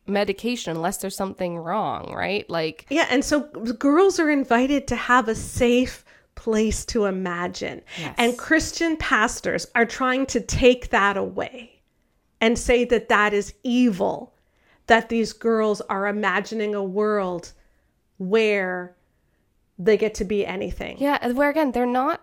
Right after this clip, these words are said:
Speaker 1: even imagining ridiculing Ken.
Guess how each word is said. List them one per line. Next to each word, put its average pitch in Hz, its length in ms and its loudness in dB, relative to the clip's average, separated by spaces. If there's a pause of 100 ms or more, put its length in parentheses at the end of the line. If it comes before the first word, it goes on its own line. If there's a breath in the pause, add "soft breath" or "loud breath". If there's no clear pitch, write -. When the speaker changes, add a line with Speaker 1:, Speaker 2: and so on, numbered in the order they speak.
Speaker 1:
even 254 300 -2
imagining 220 840 -2
ridiculing 202 840 -2
Ken. 196 420 -8